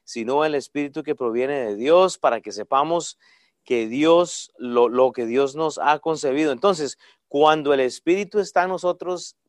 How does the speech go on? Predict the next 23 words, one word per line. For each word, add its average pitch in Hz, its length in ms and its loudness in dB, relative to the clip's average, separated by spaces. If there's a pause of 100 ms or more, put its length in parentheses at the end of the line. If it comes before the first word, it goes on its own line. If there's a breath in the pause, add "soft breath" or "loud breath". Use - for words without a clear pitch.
hay 180 600 0 (280)
una 165 480 -4
diferencia. 131 960 -6 (540)
O - 80 -14
sea, 143 340 0
no 160 540 -2
es 180 420 -2
un 156 220 -6
asunto 170 800 -6
opcional, 127 920 -4
no 170 240 -4
hay 180 160 -6
dif-, 151 200 -14
¿me 131 120 -12
entiende? 147 340 -4 (300 soft breath)
Tiene 190 240 -2
que 220 80 4
haber 175 260 6
diferencia. 160 680 0
Usted 170 320 0
no 214 220 4
puede 208 260 6
saber 190 460 4